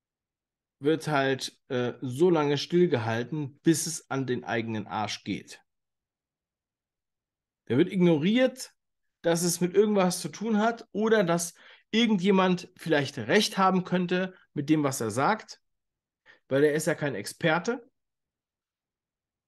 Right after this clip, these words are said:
und er ist ja nur ein Schnacker und sowas weiß der schon. Das heißt, eine gewisse Arroganz, dass man die Sache besser weiß. So.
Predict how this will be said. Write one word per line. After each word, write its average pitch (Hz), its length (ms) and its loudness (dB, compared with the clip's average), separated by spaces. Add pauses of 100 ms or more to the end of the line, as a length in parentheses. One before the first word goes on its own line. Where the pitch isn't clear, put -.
(340)
und 147 120 0
er 147 60 6
ist 160 140 0
ja 165 160 4
nur 156 200 2
ein 131 80 0
Schnacker 220 600 -2 (1000)
und 165 100 0
sowas 165 360 2
weiß 147 220 0
der 156 220 2
schon. - 360 -6 (1000)
Das 143 160 -2
heißt, 185 420 0 (1400)
eine 160 220 2
gewisse 180 320 2
Arroganz, 147 540 -2
dass 165 180 -4
man 151 160 0
die 135 60 -8
Sache 127 600 -2 (720)
besser 104 320 -4
weiß. - 340 -12 (1160)
So. 127 420 -2